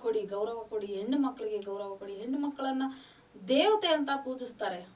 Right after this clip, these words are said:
ನಮ್ಮ ದೇಶದಲ್ಲಿ. ಆದ್ರೆ ಕೆಲವೊಂದು ಈ ರೀತಿಯಾದಂತಹ ಸೈಕೋಪಾತ್ಗಳೇನಿರ್ತಾರೆ, ಅವರಿಂದ ಹೆಣ್ಣು ಮಕ್ಕಳ ಮಾನ ಮರ್ಯಾದೆ ಬೀದಿಗೆ ಬರ್ತಾ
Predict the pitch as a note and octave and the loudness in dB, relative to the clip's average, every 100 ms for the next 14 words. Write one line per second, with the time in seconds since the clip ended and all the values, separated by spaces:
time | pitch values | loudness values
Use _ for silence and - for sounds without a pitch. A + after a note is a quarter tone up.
0 | - A3 G#3 G3+ G3+ G3+ F#3 F3+ - - | -16 -10 -6 -4 -6 -6 -8 -8 -10 -14
1 | _ _ _ _ _ _ - G#3+ G#3+ C4+ | _ _ _ _ _ _ -14 -2 0 2
2 | C#4 D4+ - - _ _ D#4+ E4 F#4+ F#4 | 2 -2 -4 -20 _ _ 4 6 6 2
3 | F4 D#4 D#4 D#4+ D#4+ D4+ C#4+ C#4+ C#4 C#4+ | 0 0 0 -2 -4 -4 -4 -6 -6 -2
4 | C4 B3+ - - C4+ D4+ E4 D#4 C4+ - | 0 0 2 2 2 4 2 4 2 4
5 | B3+ A#3+ B3+ A#3+ B3+ A3+ G#3+ D4 D4 C#4+ | 4 4 2 0 4 4 4 0 0 0
6 | B3 B3+ B3+ B3+ B3 A3+ G#3+ A#3+ A#3+ A#3 | 0 0 -4 2 4 4 2 2 -2 0
7 | A3+ A3 A#3 G3+ - - _ - F#3 C4+ | 0 0 0 -2 -6 -20 _ -8 0 2
8 | C4+ G3+ G#3+ - F3+ | 2 2 0 2 0